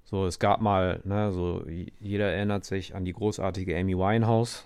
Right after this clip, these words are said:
so, und, und dann hab ich dann aus Spaß dann auch mal Sachen in die Richtung gemacht, wo ich mich einfach ausprobiert hab.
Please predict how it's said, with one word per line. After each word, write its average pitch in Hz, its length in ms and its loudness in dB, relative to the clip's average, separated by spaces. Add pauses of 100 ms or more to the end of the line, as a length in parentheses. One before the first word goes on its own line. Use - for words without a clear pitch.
so, 98 220 2
und, 87 380 -2
und 98 220 -4
dann 95 340 0
hab 98 120 -4
ich - 80 -10
dann 98 160 0
aus 82 180 -2
Spaß 104 380 2
dann 101 120 -2
auch 90 120 0
mal 90 360 -2
Sachen 95 440 -4
in 98 160 0
die 110 160 2
Richtung 113 340 2
gemacht, 101 300 -2
wo 110 80 4
ich 107 80 2
mich 101 160 2
einfach 104 200 2
ausprobiert 95 560 0
hab. 85 140 -6